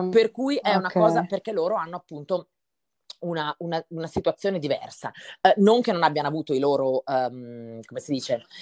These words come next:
Speaker 1: Esatto, le loro
Speaker 2: Guai.
Speaker 1: difficoltà,
Speaker 2: <laughs>
Speaker 1: però è una si-, hanno,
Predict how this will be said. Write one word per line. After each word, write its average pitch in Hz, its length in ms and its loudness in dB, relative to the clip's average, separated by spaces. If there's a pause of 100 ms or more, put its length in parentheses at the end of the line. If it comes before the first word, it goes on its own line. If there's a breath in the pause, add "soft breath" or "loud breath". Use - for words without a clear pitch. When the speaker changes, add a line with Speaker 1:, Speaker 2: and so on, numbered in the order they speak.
(180 loud breath)
Speaker 1:
Esatto, 160 680 4
le 165 140 2
loro 165 160 6
Speaker 2:
Guai. - 20 8
Speaker 1:
difficoltà, 208 600 4
Speaker 2:
<laughs> 220 40 8
Speaker 1:
però 185 360 6 (260)
è 359 100 -2
una 160 140 -4
si-, 151 220 -16
hanno, 156 400 -2